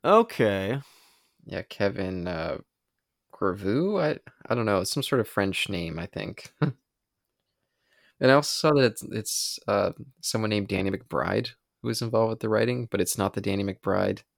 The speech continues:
Speaker 2: of, uh, Alien Covenant or his, uh, comedy career.
Speaker 1: I see. So it's a different one.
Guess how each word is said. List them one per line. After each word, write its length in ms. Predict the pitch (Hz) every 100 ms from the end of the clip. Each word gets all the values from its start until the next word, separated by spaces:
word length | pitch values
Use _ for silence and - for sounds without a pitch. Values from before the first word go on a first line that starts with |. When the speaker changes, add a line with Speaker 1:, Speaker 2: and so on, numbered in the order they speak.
| _ _ _ _ _ _ _ -
Speaker 2:
of, 120 | -
uh, 100 | 85
Alien 360 | 90 101 90 87
Covenant 600 | - 95 95 92 98 -
or 100 | 101
his, 280 | 104 85 -
uh, 260 | 82 80 101 _
comedy 360 | - 95 92 92
career. 440 | - 85 90 104 _ _ _ _ _ _ _ _ _
Speaker 1:
I 100 | -
see. 440 | 98 - - 120 104
So 180 | - 117
it's 100 | 120
a 60 |
different 320 | 120 139 113
one. 320 | 104 - 123